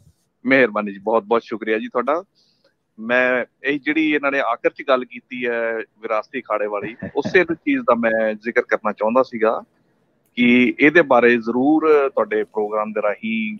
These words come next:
Speaker 1: ਇਹ ਸਾਡੇ ਸਰੋਤਿਆਂ ਨੂੰ ਦੱਸਣ, ਤੁਹਾਡੇ ਸਰੋਤਿਆਂ ਨੂੰ ਦੱਸਣ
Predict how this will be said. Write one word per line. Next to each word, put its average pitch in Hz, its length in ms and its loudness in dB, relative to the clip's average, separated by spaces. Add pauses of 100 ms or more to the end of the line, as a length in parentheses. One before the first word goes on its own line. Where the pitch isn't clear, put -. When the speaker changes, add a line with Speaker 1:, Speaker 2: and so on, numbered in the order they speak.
Speaker 1:
ਇਹ 107 180 0
ਸਾਡੇ 101 560 2 (340)
ਸਰੋਤਿਆਂ 107 420 2
ਨੂੰ 101 100 0
ਦੱਸਣ, 120 320 0
ਤੁਹਾਡੇ 107 220 0
ਸਰੋਤਿਆਂ 107 360 4
ਨੂੰ 117 100 4
ਦੱਸਣ 127 320 2